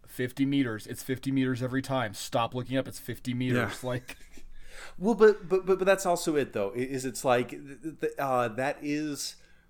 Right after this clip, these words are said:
Speaker 2: that is its own form of wizardry. And even though, li-, so, so yeah, like, with my track and field background, like, I've attained a certain level of knowledge. There are still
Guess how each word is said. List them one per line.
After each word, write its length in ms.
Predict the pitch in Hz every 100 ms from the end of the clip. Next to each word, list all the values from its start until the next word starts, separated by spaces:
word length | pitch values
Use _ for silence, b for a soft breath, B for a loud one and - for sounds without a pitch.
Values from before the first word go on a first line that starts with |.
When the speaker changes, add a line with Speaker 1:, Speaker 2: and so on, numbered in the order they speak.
| - 127
Speaker 2:
that 280 | 135 156 165
is 220 | 165 165
its 200 | 156 -
own 560 | 139 143 147 151 147 -
form 560 | - - 127 131 131 -
of 320 | 120 117 107
wizardry. 840 | 123 123 110 101 90 98 95 110 90 - - - -
And 560 | 117 110 107 104 - - - - -
even 260 | 180 180 180
though, 100 | 165
li-, 180 | 160 156
so, 240 | - 160
so 160 | - 208
yeah, 80 |
like, 160 | 135 113
with 180 | 120 127
my 420 | 120 127 131 131
track 340 | - 143 139
and 100 | 139
field 260 | - 202 175
background, 580 | 117 104 - 104 104 110
like, 160 | 104 107
I've 260 | 117 139
attained 320 | 120 - 113
a 60 | 110
certain 320 | - 113 107
level 320 | 101 98 98 101
of 160 | 104
knowledge. 680 | 104 92 92 98 135 - - - - - - -
There 180 | 127 151
are 60 | 139
still 400 | - 165 147